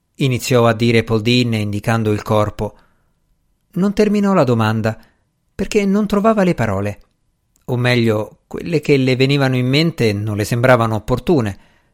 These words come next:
Stava per dire: "Possiamo prepararlo?" Ma il commissario aveva capito. "Certo,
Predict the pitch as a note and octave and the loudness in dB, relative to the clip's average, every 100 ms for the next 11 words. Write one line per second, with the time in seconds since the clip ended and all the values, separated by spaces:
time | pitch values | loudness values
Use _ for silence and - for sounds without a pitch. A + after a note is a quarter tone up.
0 | _ _ _ - - F3+ D#3+ D#3+ D3+ D3 | _ _ _ -12 -4 0 2 4 4 4
1 | D#3 C#3+ C3+ - _ _ _ _ _ _ | 4 4 2 -4 _ _ _ _ _ _
2 | _ _ - A#2 - C#3 C3 B2+ B2+ B2 | _ _ -12 -8 0 2 2 2 0 4
3 | - C#3+ A2 A2 A#2 - _ _ _ _ | 6 6 4 0 -4 -10 _ _ _ _
4 | _ _ _ _ _ - D#3 D3 - D3+ | _ _ _ _ _ -2 0 0 0 0
5 | C#3+ - B2+ A#2+ G#2+ G#2 G2 F#2+ F#2+ F#2 | 0 2 4 4 2 0 -4 -6 -10 -10
6 | G2+ F#2+ _ _ _ _ _ _ _ _ | -12 -14 _ _ _ _ _ _ _ _
7 | _ _ _ - C#3+ A#2 - F#2 | _ _ _ -2 0 0 -4 -12